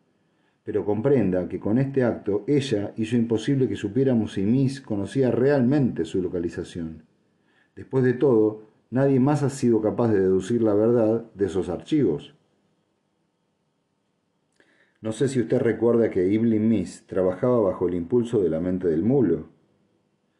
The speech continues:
"Ya lo sé, pero precisamente por eso, la mente de Miss se hallaba en un estado anormal. ¿Sabemos algo usted y yo acerca de las propiedades de una mente bajo el estado emocional de otra?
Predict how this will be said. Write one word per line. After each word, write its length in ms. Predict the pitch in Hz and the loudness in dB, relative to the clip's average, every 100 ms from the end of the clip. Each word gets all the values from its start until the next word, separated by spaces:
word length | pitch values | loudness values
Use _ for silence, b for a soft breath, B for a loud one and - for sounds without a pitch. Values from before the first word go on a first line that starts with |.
| _ - | _ -6
"Ya 160 | 135 | 0
lo 120 | 135 | 0
sé, 300 | 123 104 82 B B B | 0 -2 -4 B B B
pero 240 | 104 104 | 0 2
precisamente 720 | - 101 139 135 127 127 127 123 | 2 -2 -2 0 2 2 2 2
por 220 | 127 143 | 2 2
eso, 380 | 120 - 101 - b - | 0 -2 -6 -8 b -8
la 140 | 98 | -2
mente 280 | 120 127 123 | 0 2 2
de 140 | 117 | 2
Miss 420 | 123 117 95 - _ _ _ _ _ | 2 2 -2 -8 _ _ _ _ _
se 140 | - 113 | -6 -4
hallaba 320 | 110 139 135 | 0 2 2
en 80 | 120 | 2
un 100 | 117 | 0
estado 360 | 117 127 117 | 0 2 2
anormal. 640 | 101 92 117 127 87 76 - _ _ _ _ _ _ _ | 2 0 2 2 0 -2 -8 _ _ _ _ _ _ _
¿Sabemos 580 | - 156 208 156 - | -2 0 2 0 2
algo 260 | 139 151 113 | 2 4 4
usted 240 | 92 - | 2 2
y 100 | 123 | 2
yo 360 | 107 123 156 - | 2 2 2 0
acerca 380 | - - 120 113 | -6 -2 0 0
de 100 | 95 | 0
las 120 | 90 | 0
propiedades 500 | 92 87 104 120 131 | -2 -2 2 2 2
de 80 | 101 | 2
una 160 | 95 92 | 0 0
mente 320 | 113 120 104 | 2 2 0
bajo 240 | 87 98 | 0 -2
el 60 | 87 | -4
estado 300 | - 120 110 | -2 0 2
emocional 720 | 95 85 - 95 117 123 - | 0 -4 -4 -2 0 0 -2
de 160 | 82 87 | -4 0
otra? 500 | 110 143 135 76 73 | 2 0 -2 -4 -8